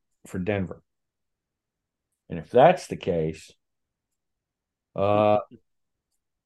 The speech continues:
no, I still think Denver's gonna, three and a half. I still, I'm still gonna stick with my pick and go with Denver. Uh, Jimmy G hasn't really played a game. Well, he hasn't played a game yet for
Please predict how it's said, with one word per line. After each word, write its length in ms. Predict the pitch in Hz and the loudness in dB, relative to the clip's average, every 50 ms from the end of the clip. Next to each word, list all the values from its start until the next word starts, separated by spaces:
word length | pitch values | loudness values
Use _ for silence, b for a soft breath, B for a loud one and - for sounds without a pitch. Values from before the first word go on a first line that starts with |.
| _ _ _ _ _ _ _ _ _ _ _ _ _ _ _ - | _ _ _ _ _ _ _ _ _ _ _ _ _ _ _ 0
no, 180 | 151 151 151 | 2 4 6
I 140 | 151 151 151 123 | 8 8 6 6
still 240 | - - 190 170 | 4 4 2 2
think 220 | 156 156 151 131 113 | 4 4 2 0 2
Denver's 440 | 120 120 113 104 104 107 98 - - | 2 2 2 2 0 -6 -6 -6 -6
gonna, 340 | - 110 104 101 - 107 | -6 -4 -4 -4 -6 -8
three 240 | 98 - - 156 151 | -10 -4 0 2 4
and 80 | 135 123 | 4 4
a 60 | 110 | 2
half. 260 | 113 113 104 98 98 120 | 2 2 0 0 2 2
I 100 | 123 117 | 2 2
still, 320 | - - - 120 113 101 | 0 0 0 0 2 2
I'm 180 | 113 117 113 104 | 2 0 0 -2
still 200 | - - 113 101 | -4 -6 -6 -4
gonna 160 | 104 101 92 | -4 -4 -6
stick 260 | - - - 101 - - | -6 -4 -6 -4 -4 -4
with 100 | 95 87 | -4 -4
my 160 | 87 82 80 | -4 -4 -6
pick 300 | 78 - - 82 80 80 - | -6 -6 -6 -8 -8 -6 -8
and 200 | 80 78 82 95 | -8 -8 -8 -8
go 120 | - 87 82 | -6 -6 -4
with 180 | 80 78 76 | -6 -6 -8
Denver. 400 | 78 90 82 78 76 85 82 82 _ _ _ _ _ _ _ _ _ _ _ _ _ _ _ _ _ _ _ _ _ _ _ _ _ _ _ _ _ _ _ _ _ _ - | -6 -8 -8 -8 -8 -10 -12 -12 _ _ _ _ _ _ _ _ _ _ _ _ _ _ _ _ _ _ _ _ _ _ _ _ _ _ _ _ _ _ _ _ _ _ -8
Uh, 420 | 90 87 87 85 85 - - - - 95 | -8 -6 -6 -6 -8 -10 -10 -12 -12 -8
Jimmy 340 | 101 123 131 127 120 113 | -4 0 0 2 2 0
G 320 | 101 98 110 117 113 107 104 | 0 -2 0 2 2 2 2
hasn't 380 | 107 107 107 98 101 101 92 | 2 2 2 0 0 -4 -6
really 360 | 95 98 101 95 95 92 87 82 | -4 -2 -2 -2 -2 -2 -4 -6
played 380 | - - - 110 107 104 101 | -6 -4 -2 0 2 2 2
a 100 | 92 87 | 0 -2
game. 260 | 90 101 101 101 104 110 | -4 -4 -4 -2 2 4
Well, 120 | 117 113 | 4 6
he 60 | 113 | 6
hasn't 280 | 123 135 139 117 107 - | 6 6 4 2 -2 -6
played 180 | - 110 95 92 | -4 -2 -2 -2
a 60 | 92 | -2
game 280 | 95 104 101 98 95 | -4 -2 -2 -2 -2
yet 220 | 98 98 92 - - | -2 -2 -4 -4 -6
for 340 | - 95 92 90 85 85 - | -6 -6 -4 -4 -6 -6 -10